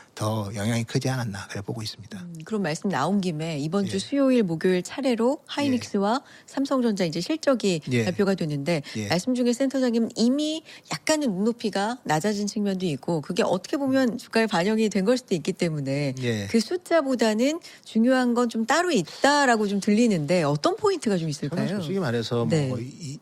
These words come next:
Speaker 1: 이, 뭐 삼성이야 이미 잠정 실적에 팔십구 조 고실적이 나왔고 하이닉스는 이제 뚜껑을 열어봐야 되고 또 삼성 같은 경우에도 사실은 이제 일부 뭐 엠엑스 사업부가 적자라는 일부 지적도 있는데 사실 그것도 뚜껑을 열어봐야 되고요.
Speaker 2: 음.
Speaker 1: 왜냐하면 이제 메모리 사업부 영업이익률이 뭐 알려주지는 않지만 반도체 전체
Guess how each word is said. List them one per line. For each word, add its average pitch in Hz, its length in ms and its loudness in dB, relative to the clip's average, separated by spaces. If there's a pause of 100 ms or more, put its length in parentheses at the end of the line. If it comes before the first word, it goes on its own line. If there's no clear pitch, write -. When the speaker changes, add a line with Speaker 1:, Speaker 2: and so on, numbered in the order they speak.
(140)
Speaker 1:
이, - 140 -14
뭐 123 200 -4
삼성이야 143 480 0
이미 110 340 -2
잠정 143 300 0
실적에 110 460 -4
팔십구 - 460 -2
조 107 140 -4
고실적이 113 460 -4
나왔고 98 600 -8
하이닉스는 131 460 0
이제 101 140 -6
뚜껑을 120 340 -2
열어봐야 117 380 0
되고 98 280 -10
또 127 100 -8
삼성 160 260 2
같은 226 260 2
경우에도 143 320 2
사실은 120 420 0
이제 113 240 -4
일부 139 800 2
뭐 104 140 -2
엠엑스 147 360 2
사업부가 104 500 -2
적자라는 113 760 -2
일부 110 220 -4
지적도 117 360 -4
있는데 110 320 -2
사실 127 320 -4
그것도 - 380 0
뚜껑을 139 380 0
열어봐야 107 420 2
되고요. 101 480 -6
Speaker 2:
음. 165 480 -8
Speaker 1:
왜냐하면 139 360 2
이제 110 160 0
메모리 151 320 4
사업부 135 380 2
영업이익률이 110 840 0
뭐 101 340 -8
알려주지는 135 580 0
않지만 98 680 -6
반도체 131 400 -2
전체 120 600 -2